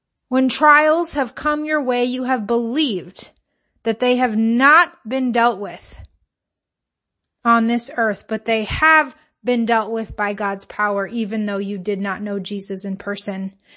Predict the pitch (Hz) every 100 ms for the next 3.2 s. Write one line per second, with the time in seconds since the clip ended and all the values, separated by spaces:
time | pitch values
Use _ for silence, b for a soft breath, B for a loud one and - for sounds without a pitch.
0 | b 247 254 269 254 247 240 220 - 226
1 | 214 202 - - _ 269 220 233 - -
2 | - 240 214 202 - - 208 208 214 -
3 | 190 196